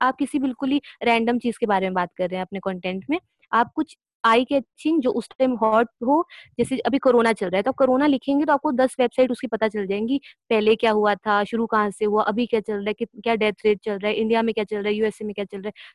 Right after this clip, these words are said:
तो ऐसा एक टॉपिक जो चल रहा हो उस टाइम। इसके साथ साथ हमें इसमें बहुत ज्यादा बढ़ा चढ़ा के, बहुत लंबा, बोरिंग नहीं करना होता। और लास्ट में आते-आते हमें उसे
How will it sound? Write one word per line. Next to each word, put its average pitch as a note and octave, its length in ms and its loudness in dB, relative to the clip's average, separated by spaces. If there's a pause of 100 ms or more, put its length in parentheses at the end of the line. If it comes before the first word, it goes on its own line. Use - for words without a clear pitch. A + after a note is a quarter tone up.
तो - 160 -8
ऐसा C4+ 260 0
एक D#4 140 -2
टॉपिक C4+ 380 -2
जो F4+ 100 2 (100)
चल A3 260 2
रहा F#3 240 -4
हो F3 220 -4
उस - 220 -12
टाइम। E3+ 200 -16 (760)
इसके D4+ 240 -4
साथ C4+ 220 2 (120)
साथ F4 160 0
हमें C#4+ 220 0
इसमें - 280 -6 (600)
बहुत C4+ 280 2
ज्यादा C4 280 2
बढ़ा A3+ 360 4
चढ़ा A#3 340 2
के, A#3+ 180 0
बहुत B3 260 0
लंबा, A3 480 2
बोरिंग A3+ 400 2
नहीं G3+ 260 -2
करना E3 240 -6
होता। E3 280 -18 (500)
और B3 60 0
लास्ट A#3 360 2
में D4+ 60 -2
आते-आते C#4+ 380 -2
हमें D#4 260 -2
उसे - 160 -4